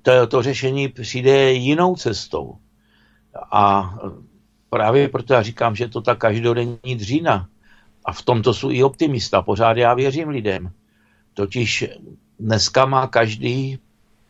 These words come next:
normální člověk, i když třeba je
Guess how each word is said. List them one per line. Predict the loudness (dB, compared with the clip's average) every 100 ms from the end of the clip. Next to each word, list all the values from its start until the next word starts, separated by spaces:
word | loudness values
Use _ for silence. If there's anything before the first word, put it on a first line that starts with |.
| _ _
normální | -4 0 2 4 6 4 2 -6
člověk, | -6 -6 -2 -2 -2 -6 _ -20 _ _ _ _ _ _ _ _ _ _ _ _ _ _
i | -8
když | -6 -6 -4
třeba | -2 2 4
je | 4 2